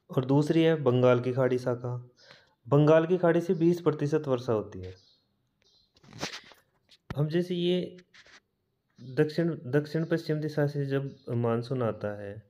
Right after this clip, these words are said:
तो ये अरब सागर की तरफ से आता है, लेकिन इधर की तरफ से भी जो हवाएं चलती हैं तो वो बंगाल की खाड़ी से होके इधर की तरफ चलेंगी। इधर की तरफ चलेंगी तो ये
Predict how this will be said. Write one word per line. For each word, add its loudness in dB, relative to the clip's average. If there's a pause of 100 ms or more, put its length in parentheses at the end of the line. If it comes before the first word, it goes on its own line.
(400)
तो -4
ये -2
अरब 4
सागर 2
की -2
तरफ -2
से -8
आता -4
है, -10 (340)
लेकिन 0
इधर 2
की 0
तरफ 0
से -4
भी -2
जो 2
हवाएं 4
चलती -4
हैं 4
तो -2
वो 0
बंगाल 4
की -4
खाड़ी 2
से -4
होके -2 (340)
इधर 2
की -2
तरफ -4
चलेंगी। -2 (220)
इधर 2
की 0
तरफ 0
चलेंगी -2
तो -4
ये -6